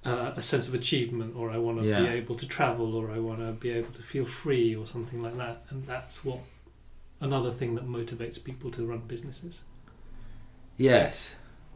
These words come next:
Speaker 2: But I, I think <clears throat> what happens too often is that people, you know, myself included, i-, this is not other people, this is me as well, forget the intrinsic stuff,
Speaker 1: Hmm.
Speaker 2: and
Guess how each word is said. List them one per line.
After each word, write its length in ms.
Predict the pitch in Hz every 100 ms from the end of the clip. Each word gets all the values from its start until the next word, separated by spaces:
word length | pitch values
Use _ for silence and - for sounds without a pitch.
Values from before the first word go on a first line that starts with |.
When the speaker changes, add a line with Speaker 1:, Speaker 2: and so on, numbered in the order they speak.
| - - -
Speaker 2:
But 120 | 107
I, 340 | 107 101 107 104
I 40 |
think 320 | - 113 120 - - -
<clears throat> 300 | - - -
what 140 | 110 107
happens 360 | 107 101 98
too 240 | - 98 107
often 240 | 107 82
is 160 | 85 80
that 140 | -
people, 440 | 104 98 - 95 - - - - - - - - - - - - -
you 80 | 127
know, 80 | 113
myself 340 | 110 147 -
included, 640 | 110 147 139 92 87 101 - -
i-, 160 | 101 104
this 160 | 92 92
is 100 | 101
not 140 | 120
other 180 | 110 107
people, 300 | 95 73 76
this 140 | 90 92
is 80 |
me 200 | 92 110
as 140 | 95 87
well, 340 | 113 76 73 - - - - - - - - - - - - - - - - - - - - -
forget 540 | - - 110 123 -
the 120 | 95
intrinsic 560 | 87 85 85 76 76 71
stuff, 460 | - - 170 - -
Speaker 1:
Hmm. 180 | 131 117 107 - - - - - - - - -
Speaker 2:
and 680 | 95 98 95 92 92 85